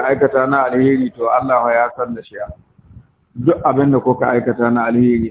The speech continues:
Allah ya san da shi. Ku aikata ayyukan alheri, wato, Allah ya san da abin nan na alheri da kuka aikatawa. "Wa fa'alul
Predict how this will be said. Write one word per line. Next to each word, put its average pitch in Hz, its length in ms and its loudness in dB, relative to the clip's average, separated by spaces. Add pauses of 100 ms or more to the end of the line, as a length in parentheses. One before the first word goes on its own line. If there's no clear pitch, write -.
Allah 117 240 -2
ya 110 200 -4 (100)
san 117 180 -8
da 107 60 -16
shi. - 260 -14
Ku 123 80 -2
aikata 143 560 2
ayyukan 147 400 0
alheri, 120 540 2 (1500)
wato, 120 460 2
Allah 135 300 4
ya 123 280 2
san 131 200 0
da 117 100 0
abin 120 240 4
nan 117 140 4
na 123 180 0
alheri 120 400 2
da 110 80 -6
kuka 110 240 -12
aikatawa. 107 640 -6 (220)
"Wa 123 240 2
fa'alul 120 340 2